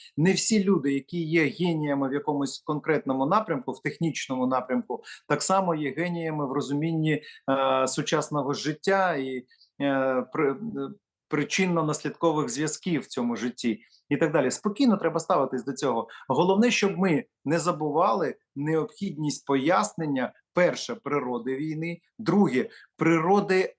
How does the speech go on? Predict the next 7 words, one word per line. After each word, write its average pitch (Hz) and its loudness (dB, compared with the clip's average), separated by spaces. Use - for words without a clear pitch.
а, 156 0
нацистської 170 -2
природи 147 -2
російського 135 -2
сучасного 143 -2
режиму 127 -2
політичного, 175 -2